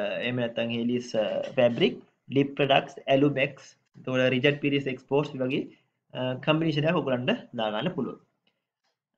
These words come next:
හරි, ඉක්විටි පෝර්ට්ෆෝලියෝ එක දැන් එහෙම විදිහට මම කතා කරා.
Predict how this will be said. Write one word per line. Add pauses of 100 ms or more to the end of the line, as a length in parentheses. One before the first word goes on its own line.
(600)
හරි,
ඉක්විටි (460)
පෝර්ට්ෆෝලියෝ
එක
දැන්
එහෙම
විදිහට
මම
කතා
කරා.